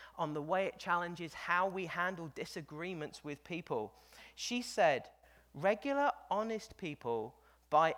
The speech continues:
unbelievingly foolish philosophy. We buy into it through movies and shows and emotional stories."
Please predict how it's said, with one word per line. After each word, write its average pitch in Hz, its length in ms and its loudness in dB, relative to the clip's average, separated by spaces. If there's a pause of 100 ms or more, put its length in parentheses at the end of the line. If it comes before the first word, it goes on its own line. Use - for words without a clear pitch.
(120)
unbelievingly 233 1200 0
foolish 160 840 0 (120)
philosophy. 147 760 -2 (540)
We 240 180 2
buy 262 280 6
into 262 280 2
it - 180 2
through 190 200 0
movies 196 560 0
and 165 120 -4
shows 208 520 2
and 170 100 -4
emotional 214 600 -2
stories." 185 880 6